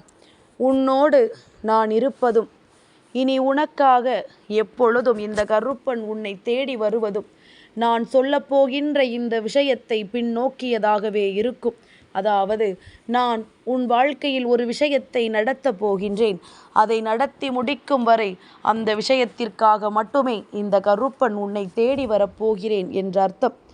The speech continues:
என் குழந்தையே, நான் சொல்லப்போகின்ற செய்தி உன் தலையை சுற்ற வைக்கும் என்றால், ஒன்று உன்னால் முடியாத காரியம் அல்லது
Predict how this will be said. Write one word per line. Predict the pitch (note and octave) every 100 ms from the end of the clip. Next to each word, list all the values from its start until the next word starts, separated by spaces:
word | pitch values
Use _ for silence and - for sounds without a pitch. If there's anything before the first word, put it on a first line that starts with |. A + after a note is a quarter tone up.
| - - _ -
என் | G#3+ G#3+ G3+
குழந்தையே, | A3+ A3 G#3 G3+ G#3+ - _ _ _ _ - -
நான் | - A3+ A3+ A3+ -
சொல்லப்போகின்ற | B3+ C#4+ C#4+ C#4 C4+ A#3+ C4+ C#4 C4+
செய்தி | B3 - C4 C4+ B3+ G3+ - _ _
உன் | G3 G#3
தலையை | G3 G#3+ B3 B3+ A3
சுற்ற | - A#3 - C4+
வைக்கும் | A3 G#3+ - A3
என்றால், | G3+ G3+ G#3 G#3+ - _ _ _ _ _ -
ஒன்று | A#3 C4 C#4+ C#4 B3 - _ _ _ _ -
உன்னால் | A3 C4 C#4 B3+ A#3+
முடியாத | A#3 B3 D4 C#4+ A#3+ A#3
காரியம் | A3+ A3+ A3 A3+ G#3+ - _ _ _
அல்லது | - A3+ B3 A#3 A#3+ G3